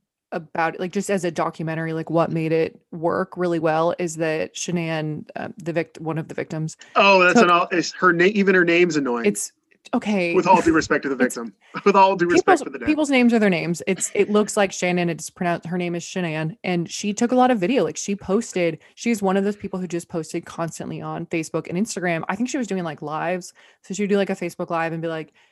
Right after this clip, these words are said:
Speaker 1: "Hey, so the kids are going off to school," like, day-to-day stuff she took a lot of video of. And that's one thing with documentaries like The Keepers. Again, it happened in the fifties. There's no video of these people running around the schoolyard.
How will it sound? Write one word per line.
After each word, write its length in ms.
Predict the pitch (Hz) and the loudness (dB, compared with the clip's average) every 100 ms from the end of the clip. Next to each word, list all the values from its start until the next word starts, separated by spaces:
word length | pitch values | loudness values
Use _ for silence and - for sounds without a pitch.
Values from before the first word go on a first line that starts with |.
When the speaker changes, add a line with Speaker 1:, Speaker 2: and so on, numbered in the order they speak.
| _ | _
Speaker 1:
"Hey, 380 | - 262 247 240 | -4 -2 0 -2
so 160 | 233 220 | -2 -6
the 80 | 208 | -4
kids 400 | 220 202 190 185 | -2 -2 -2 -4
are 60 | |
going 180 | 180 180 | -4 -4
off 120 | 175 | -6
to 80 | 185 | -8
school," 280 | - 180 175 | -10 -6 -4
like, 240 | 175 - | -4 -4
day-to-day 540 | - 190 233 208 180 151 | 0 2 2 0 -2 -4
stuff 500 | - 240 220 165 - | -2 2 2 0 -6
she 180 | - 202 | -8 -8
took 240 | - 190 | -4 -4
a 60 | 202 | -2
lot 240 | 175 151 | -2 -4
of 80 | 151 | -6
video 380 | 156 254 196 - | -6 -4 -4 -6
of. 360 | - 92 - - | -8 -10 -12 -10
And 180 | 190 180 | -6 -4
that's 240 | 175 185 | -4 -6
one 220 | 190 190 190 | -6 -6 -4
thing 260 | 175 165 | -8 -8
with 240 | 165 156 _ _ _ - | -10 -14 _ _ _ -8
documentaries 600 | 180 180 190 208 180 165 | -6 -4 -2 0 -2 -4
like 120 | 156 | -8
The 80 | 165 | -10
Keepers. 460 | - 247 196 170 170 | -8 -6 -4 -4 -4
Again, 240 | 165 175 | -4 -4
it 40 | |
happened 300 | 160 170 170 | -4 -4 -4
in 60 | 160 | -4
the 80 | 147 | -8
fifties. 540 | - 185 - 147 - | -8 -8 -8 -12 -12
There's 260 | - 165 185 | -10 -6 0
no 160 | 214 | 2
video 540 | 190 170 180 160 151 151 - - _ - | 2 0 0 0 -2 -6 -12 -20 _ -4
of 200 | 180 151 | -4 -4
these 180 | 165 | -8
people 380 | - 185 160 165 | -6 -6 -2 -2
running 300 | 160 165 165 | -2 -2 -2
around 240 | 156 160 156 | -4 -4 -6
the 60 | |
schoolyard. 640 | - - 185 196 - - | -8 -4 -2 -2 -4 -10